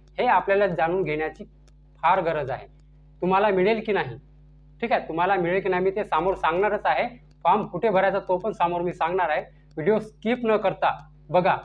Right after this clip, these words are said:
व्हिडिओ लांब झाला तरी चालेल, स्किप न करता बघा. तर बघा, हे जे फ्रीमध्ये मोबाईल मिळणे चालू झाले ते कुठे मिळाले बघा,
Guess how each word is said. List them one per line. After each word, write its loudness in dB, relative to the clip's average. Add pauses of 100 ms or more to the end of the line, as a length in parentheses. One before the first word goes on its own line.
व्हिडिओ 2
लांब 2
झाला 0
तरी -4
चालेल, 0
स्किप -10
न -2
करता 0
बघा. 2 (380)
तर -6
बघा, 4 (800)
हे 0
जे 2
फ्रीमध्ये 2
मोबाईल 2
मिळणे -2
चालू -2
झाले 0
ते -4
कुठे -2
मिळाले 2
बघा, 0